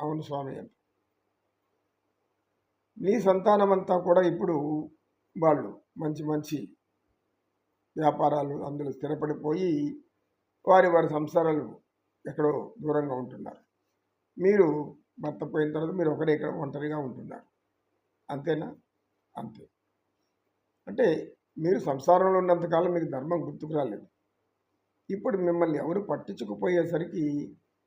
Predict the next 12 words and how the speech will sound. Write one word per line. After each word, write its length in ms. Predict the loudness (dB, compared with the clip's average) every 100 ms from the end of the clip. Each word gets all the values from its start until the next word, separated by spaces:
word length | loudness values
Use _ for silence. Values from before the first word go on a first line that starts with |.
| _ _ -10
ధర్మమా 500 | -2 2 4 4 2
కాదా 420 | 2 0 2 0
అనేది 280 | 0 -2 -2
మీ 100 | -4
సందేహం. 480 | -4 -6 -6 -6 -12 _ _ _ _ _ _ _ _ _ _ _ _ -18
ఎటువంటి 320 | -6 0 2 4
పరిస్థితిలో 480 | 2 2 2 4
దాన్ని 500 | 6 4 -2 -8 -12 -16 -10
ధర్మం 360 | -8 -4 -2
అని 140 | -2 -4
ఎవరు 220 | -6 -8
అనరు. 280 | -8 -12